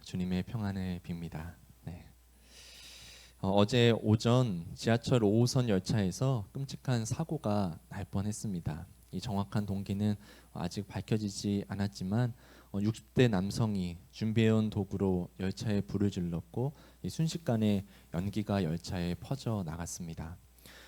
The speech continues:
이 열차 안에는 사백여 명의 승객이 타고 있었고, 이 모두가 혼란과 공포 속에서 이 열차 밖으로 대피했습니다. 어, 다행히 기관사와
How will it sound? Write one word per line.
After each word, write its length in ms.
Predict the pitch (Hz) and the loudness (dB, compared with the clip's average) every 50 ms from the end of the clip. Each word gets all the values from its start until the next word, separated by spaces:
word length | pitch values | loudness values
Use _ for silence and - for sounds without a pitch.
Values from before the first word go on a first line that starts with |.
| - - _ | -20 -10 _
이 60 | 98 95 | 4 6
열차 300 | 92 104 - - 147 135 | 6 6 6 4 4 4
안에는 480 | 131 131 123 123 123 123 120 117 113 | 4 4 2 2 4 4 4 2 2
사백여 500 | - - - 180 175 196 185 175 175 160 | 0 0 -2 0 0 0 2 2 2 2
명의 420 | 151 143 135 131 127 120 120 117 110 | 2 2 2 2 2 2 2 2 2
승객이 760 | - - 170 165 156 143 131 - 120 110 104 98 95 - - | 0 -2 -2 0 0 0 0 0 -2 0 0 0 -2 -2 -6
타고 320 | - - 160 - - 151 | -6 -8 -6 -2 -2 -2
있었고, 640 | 127 - - - - - - - 117 123 120 101 104 - - | -2 -2 -4 -6 -6 -6 -8 -6 -4 -4 -4 -6 -8 -12 -10
이 100 | - 101 | -8 -4
모두가 400 | 98 104 107 104 113 110 - 110 | -2 -2 0 0 0 0 0 0
혼란과 760 | 107 - - 165 160 156 151 147 135 127 107 101 95 92 92 - - | 0 0 0 0 2 2 0 -2 -2 -2 -2 0 0 -2 -4 -6 -8
공포 440 | - 107 107 - - 110 104 98 95 | -8 -8 -8 -4 0 2 2 2 2
속에서 540 | - - 110 107 104 92 - - 87 76 - - - - - - _ - | 0 -4 -4 -4 -4 -6 -4 -6 -8 -8 -10 -14 -20 -20 -20 -20 _ -8
이 80 | 95 92 | -4 -2
열차 400 | 85 92 92 - - 117 95 92 | 0 -2 -2 -2 -4 -2 -2 -2
밖으로 560 | - - 92 - - - 92 87 85 82 82 - - - _ | -4 -6 -10 -10 -8 -6 -6 -4 -4 -6 -6 -10 -16 -10 _
대피했습니다. 880 | - 90 - - - 92 95 101 101 - - 107 92 87 - 78 76 - - - - - - - - - - - - - - | -8 -8 -6 -8 -8 -6 -6 -6 -6 -6 -6 -6 -6 -6 -8 -10 -12 -12 -16 -20 -20 -20 -20 -20 -20 -20 -20 -20 -16 -8 -6
어, 80 | 98 | -4
다행히 560 | - 104 101 101 104 104 107 104 104 104 104 | 0 2 2 2 2 2 0 0 0 0 -2
기관사와 920 | - - - 113 117 113 110 107 - 107 101 104 104 104 101 101 101 98 | -2 -6 -2 0 0 2 2 0 0 0 2 4 4 6 6 4 4 2